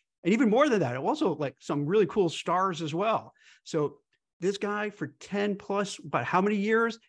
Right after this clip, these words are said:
you've been coaching and do-, being successful, and now you're gonna share all your secrets.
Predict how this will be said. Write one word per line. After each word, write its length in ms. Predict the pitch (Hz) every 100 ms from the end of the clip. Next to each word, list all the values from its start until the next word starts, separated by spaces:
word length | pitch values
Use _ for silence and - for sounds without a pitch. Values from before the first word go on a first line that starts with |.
| _ _
you've 160 | 160 160
been 140 | 143
coaching 720 | 139 - 185 196 - 196 196
and 220 | 143 135 127 _
do-, 180 | - 147
being 300 | 143 147 127
successful, 880 | 123 131 - - 165 185 214 202 196 _ _ _ _
and 380 | 147 143 139 135 -
now 180 | 156 165
you're 140 | 165
gonna 100 | 156
share 260 | 147 165 151
all 80 | 170
your 100 | 160
secrets. 480 | 160 147 - -